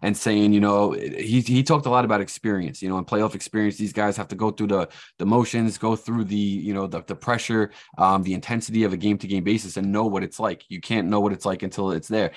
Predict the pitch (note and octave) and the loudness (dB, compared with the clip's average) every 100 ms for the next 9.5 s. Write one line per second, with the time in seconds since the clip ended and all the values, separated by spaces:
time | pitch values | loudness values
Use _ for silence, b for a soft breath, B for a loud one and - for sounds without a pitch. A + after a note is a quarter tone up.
0 | B B A2+ D#3 C3+ C#3 B2+ B2 A#2+ A#2 | B B 0 2 2 2 4 2 2 0
1 | A2+ F#2+ G2+ F#2 - G2 G2+ G2 E2 G2+ | 0 -2 -4 -6 -2 0 2 0 -2 -2
2 | G#2 G#2+ G#2+ G#2 - A#2 A#2+ - F2+ G2 | 0 0 0 -4 -4 -4 -6 -8 -4 -4
3 | G#2 - A2 G#2+ G#2+ A#2 F#2+ G2+ A#2 A2 | -4 -2 -4 -2 -2 0 0 0 0 0
4 | G#2+ F#2+ G#2 G2+ F#2+ F#2+ - G#2 - - | 0 0 2 2 0 -6 -4 -4 -4 -8
5 | b b b _ _ - D3 D3+ D3 D3+ | b b b _ _ -2 2 2 2 4
6 | C3+ C3 A2+ G#2+ G#2 C#2 D#2 - G2 F#2 | 4 2 2 0 2 0 -2 -2 -4 -4
7 | - F#2+ A2 G2+ G2+ B2+ A#2+ A2+ G#2+ F#2+ | -10 -6 -4 -4 -4 -6 -4 -2 -2 -2
8 | - F2+ - G#2 F2 - G#2+ G#2 - D#2+ | -4 -6 -4 -4 -6 -4 -2 -2 -4 -8
9 | D2+ - G2+ F#2+ F2 | -6 0 2 4 2